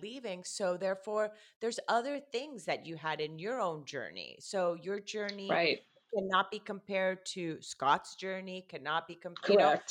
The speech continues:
Speaker 1: compared
Speaker 2: They're
Speaker 1: to your
Speaker 2: all
Speaker 1: daughter's
Speaker 2: different.
Speaker 1: journey.
Speaker 2: Right.
Speaker 1: Everybody's so different
Speaker 2: Your, your
Speaker 1: regardless.
Speaker 2: past definitely contributes to your grief. Sometimes I see people with multiple losses. It's a little, uh, you know, the complicated grief.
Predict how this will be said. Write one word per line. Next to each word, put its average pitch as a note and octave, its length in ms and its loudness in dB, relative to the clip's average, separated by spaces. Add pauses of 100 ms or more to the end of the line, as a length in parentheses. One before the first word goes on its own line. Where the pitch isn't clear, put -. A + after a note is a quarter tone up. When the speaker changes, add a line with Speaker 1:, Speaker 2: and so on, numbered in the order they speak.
(320)
Speaker 1:
compared E3+ 120 4
Speaker 2:
They're G3+ 80 10
Speaker 1:
to G3 80 10
your G#3+ 120 12
Speaker 2:
all G#3+ 40 10
Speaker 1:
daughter's G#3 220 10
Speaker 2:
different. E3 240 6
Speaker 1:
journey. - 100 0 (220)
Speaker 2:
Right. E3+ 420 6
Speaker 1:
Everybody's A3+ 500 -4 (140)
so G3+ 100 0
different A3+ 420 0
Speaker 2:
Your, G#3+ 160 12 (320)
your G3 200 10
Speaker 1:
regardless. - 0 -
Speaker 2:
past G#3+ 520 4
definitely G#3+ 500 10
contributes G3 640 8
to G3+ 100 8
your F3+ 140 10
grief. F#3 520 8
Sometimes G3 540 8
I F#3 100 8
see F#3 240 6
people F#3+ 340 8
with F3+ 160 8
multiple F3+ 520 8
losses. F3 680 8
It's F3+ 120 0
a F#3 40 8
little, F3 280 8
uh, F#3 80 6 (100)
you G#3 120 10
know, F3 120 8
the E3+ 80 6
complicated F3 800 8
grief. F3 520 12